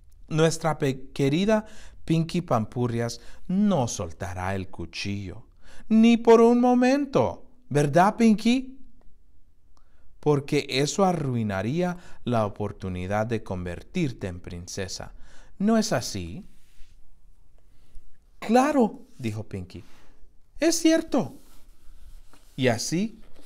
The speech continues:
mientras Pinky sostenía el cuchillo en dirección a la princesa, Guisante se sentó y dejó que la rata trepara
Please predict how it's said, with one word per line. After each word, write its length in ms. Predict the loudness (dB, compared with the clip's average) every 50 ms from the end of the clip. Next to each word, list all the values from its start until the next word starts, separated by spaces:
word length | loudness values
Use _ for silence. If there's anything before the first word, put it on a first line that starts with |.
| -12 -12 -10 -2
mientras 480 | 0 0 0 0 0 -2 -4 -4 -4 -2
Pinky 400 | 0 2 2 2 0 -2 -4 -4
sostenía 600 | -2 -4 -6 -6 -4 -4 -4 -2 0 0 0 0
el 120 | -2 -4
cuchillo 480 | -4 -6 -6 -6 -6 -6 -4 -2 0 0
en 80 | -2 -2
dirección 540 | -4 -4 -6 -6 -8 -8 -4 -2 -2 0 0
a 80 | 0
la 160 | -2 -2 -4
princesa, 680 | -6 -10 -10 -10 -10 -6 -4 -4 -4 -4 -6 -8 -10 -10 -14 -18 -18 -20 _ -18 -16 -14 -14 -14 -14 -16 -16 -10 -6
Guisante 600 | 0 0 0 0 2 2 2 2 2 0 -2 -4
se 200 | -4 -4 -6 -6
sentó 580 | -6 -6 -8 -8 -8 -4 -2 -2 -2 -2 -4 -8 -14 -16 -16 -14 -14 -12 -8
y 200 | -4 -2 0 2
dejó 500 | 4 2 2 0 -4 -2 -2 -2 -2 -2
que 160 | -4 -4 -2
la 180 | -2 -2 -4
rata 480 | -4 -4 -6 -6 -6 -6 -6 -6 -6 -8
trepara 920 | -8 -8 -8 -8 -8 -6 -2 -2 0 2 2 2 2 2 0 -2 -2 -6